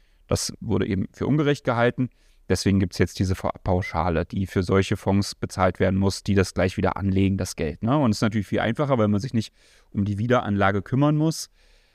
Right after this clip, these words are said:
Aber es ist halt mittlerweile auch nicht ohne, ja. Ich meine, die Basiszins, der für siebenundzwanzig oder der jetzt für sechsundzwanzig, ja dann in siebenundzwanzig fällig wird, der ist jetzt bei drei Komma zwei Prozent.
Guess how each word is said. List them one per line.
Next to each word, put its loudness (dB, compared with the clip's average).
Aber 0
es 0
ist -4
halt 0
mittlerweile 0
auch -2
nicht -4
ohne, 2
ja. 2
Ich -6
meine, 2
die 4
Basiszins, -2
der 2
für 0
siebenundzwanzig 0
oder -4
der 4
jetzt 0
für 2
sechsundzwanzig, 0
ja 2
dann 2
in 2
siebenundzwanzig 0
fällig 0
wird, 2
der 4
ist -4
jetzt -10
bei 2
drei -2
Komma 2
zwei 2
Prozent. 0